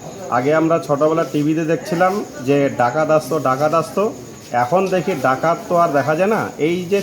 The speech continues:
ছোট ছোট যে নার্সিংহোমগুলো আছে, যেসব নার্সিংহোমতে এই ডাকাতের কাজগুলো করা হয়, সাধারণ গরিব মানুষকে চু-, রক্ত চুষে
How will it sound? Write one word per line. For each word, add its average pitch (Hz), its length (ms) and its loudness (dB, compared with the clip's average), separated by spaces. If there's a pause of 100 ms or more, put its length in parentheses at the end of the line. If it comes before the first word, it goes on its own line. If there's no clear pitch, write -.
ছোট 135 120 -2
ছোট 160 300 -2
যে 165 80 2
নার্সিংহোমগুলো 156 640 2
আছে, 196 300 0 (420)
যেসব 147 340 2
নার্সিংহোমতে 160 680 2
এই 170 200 -4 (100)
ডাকাতের 143 400 0
কাজগুলো 143 540 -2
করা 156 220 2
হয়, 170 180 2 (520)
সাধারণ 165 480 4
গরিব 156 280 2
মানুষকে 170 380 0 (160)
চু-, 151 120 -2
রক্ত 151 420 2
চুষে 190 300 2